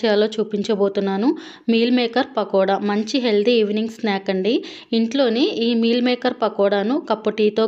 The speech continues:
కానీ, కాఫీతో కానీ వేడివేడిగా సర్వ్ చేసుకోవచ్చు. మరి ఆలస్యం చేయకుండా ఈ మీల్ మేకర్ పకోడాను ఎలా తయారు చేయాలో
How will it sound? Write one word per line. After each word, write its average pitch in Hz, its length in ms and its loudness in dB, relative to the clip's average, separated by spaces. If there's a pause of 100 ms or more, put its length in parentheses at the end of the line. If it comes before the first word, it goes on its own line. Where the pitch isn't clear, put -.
కానీ, 208 280 0 (360)
కాఫీతో 247 440 0 (100)
కానీ 233 200 4 (120)
వేడివేడిగా 214 560 2 (100)
సర్వ్ 202 280 0
చేసుకోవచ్చు. 202 600 0 (640)
మరి 233 220 2 (140)
ఆలస్యం 226 400 -2 (100)
చేయకుండా 214 460 0 (160)
ఈ 214 40 0 (100)
మీల్ 226 280 0
మేకర్ 226 320 -2
పకోడాను 202 440 2 (140)
ఎలా 202 220 0
తయారు 208 260 0
చేయాలో 208 240 0